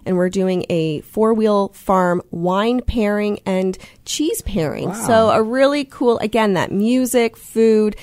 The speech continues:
Speaker 1: and drink component. Um, and it's to kick it off on Thursday, October third.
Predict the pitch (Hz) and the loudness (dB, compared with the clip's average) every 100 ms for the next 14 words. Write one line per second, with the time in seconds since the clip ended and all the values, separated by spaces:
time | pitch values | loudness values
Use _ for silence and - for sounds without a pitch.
0 | - - 196 190 202 202 - 180 180 156 | -14 -4 -2 -2 -4 -4 -4 -6 -4 -4
1 | 151 143 - - - - 175 185 180 - | -4 -6 -10 -20 -20 -10 -4 -2 -2 -4
2 | - 202 - 208 - 180 165 214 - - | -2 -4 -2 -6 -2 0 2 0 -4 -6
3 | 165 170 180 - 160 185 202 - 262 311 | -4 -4 -6 -4 -4 -2 -6 -4 -6 -2
4 | 466 539 | 0 0